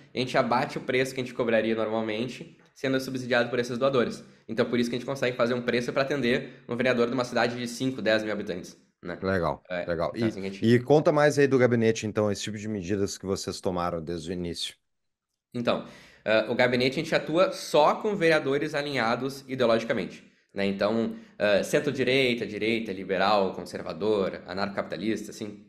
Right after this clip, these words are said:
Speaker 1: são os vereadores que a gente atende, né? A gente não oferece nenhum serviço pra esquerda, obviamente. Ah, a gente consegue, e uma coisa interessante de trabalhar com esses vereadores é que a gente acaba pegando esses vereadores mais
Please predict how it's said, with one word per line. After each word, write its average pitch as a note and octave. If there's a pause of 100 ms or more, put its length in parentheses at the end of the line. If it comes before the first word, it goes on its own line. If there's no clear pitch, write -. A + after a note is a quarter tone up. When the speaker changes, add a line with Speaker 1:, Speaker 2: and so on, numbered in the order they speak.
Speaker 1:
são A#2+
os A#2+
vereadores A#2
que -
a -
gente A#2+
atende, F2
né? E2+
A E2
gente F#2
não G2+
oferece G#2+
nenhum A#2+
serviço A2
pra A2+
esquerda, A2
obviamente. G#2 (640)
Ah, G2+
a A#2
gente B2
consegue, C#3 (340)
e B2
uma C3
coisa C3
interessante B2
de B2
trabalhar A2+
com A#2+
esses G#2+
vereadores G2+
é A2
que A2+
a G#2+
gente G#2
acaba A2+
pegando A2+
esses A2+
vereadores G2
mais F#2